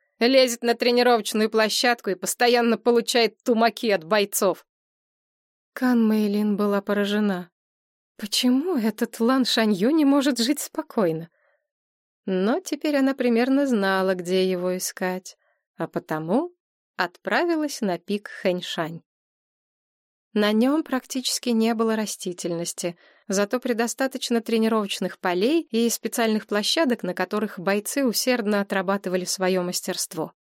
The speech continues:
Юноши любили соревноваться друг с другом и даже устраивали поединки на вылет. Лин-Лин застала один из таких поединков, узнав в группе для битья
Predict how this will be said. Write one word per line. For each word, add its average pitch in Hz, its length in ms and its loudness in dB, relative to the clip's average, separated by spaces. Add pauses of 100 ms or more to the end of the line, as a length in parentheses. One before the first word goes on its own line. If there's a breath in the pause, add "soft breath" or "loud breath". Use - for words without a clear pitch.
(400)
Юноши 330 560 2
любили 277 400 2
соревноваться 220 720 0
друг 208 240 -2
с 190 60 -4
другом 180 440 0
и 175 60 2
даже 226 320 0
устраивали 247 640 0
поединки 233 720 0
на 202 220 2
вылет. 175 460 -4 (960)
Лин-Лин 220 600 4
застала 202 640 2
один 175 320 0
из 170 120 -4
таких 175 380 -4
поединков, 185 800 -2
узнав 208 480 0
в 226 140 -2
группе 247 400 0
для 208 220 0
битья 220 640 -2